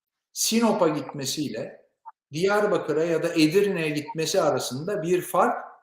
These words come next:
yok. Benim açımdan yok. Hele ki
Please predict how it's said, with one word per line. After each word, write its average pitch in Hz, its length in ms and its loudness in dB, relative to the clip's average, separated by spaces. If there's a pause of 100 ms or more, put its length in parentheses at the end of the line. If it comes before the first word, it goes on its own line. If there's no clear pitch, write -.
yok. - 600 4 (1600)
Benim 175 240 -2
açımdan 180 460 -2
yok. - 420 -6 (680)
Hele 220 320 6
ki - 340 -2